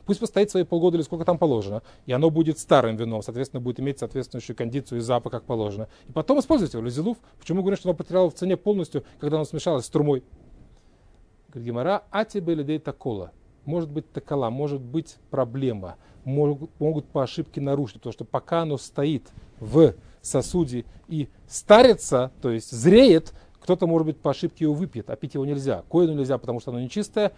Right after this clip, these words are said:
и сролю нельзя, потому что там есть трума. А шемен нами, а тебе ли такое, тогда масло, которое мы разрешаем зажигать,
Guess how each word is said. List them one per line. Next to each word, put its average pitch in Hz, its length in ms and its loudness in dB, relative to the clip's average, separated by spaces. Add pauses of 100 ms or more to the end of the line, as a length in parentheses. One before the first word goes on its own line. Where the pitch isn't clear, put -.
(200)
и 139 60 -6
сролю 160 280 2
нельзя, 147 240 0
потому 131 240 -6
что - 120 -8
там 127 100 -2
есть 127 180 -6
трума. 143 300 -2 (360)
А 107 160 -6
шемен 127 460 -2
нами, 123 380 -4 (240)
а 135 100 -4
тебе 139 200 -4
ли 139 60 -2
такое, 131 400 -2 (200)
тогда 120 240 0
масло, 156 300 0
которое 139 300 -2
мы 139 120 -2
разрешаем 131 320 -4
зажигать, 131 300 -4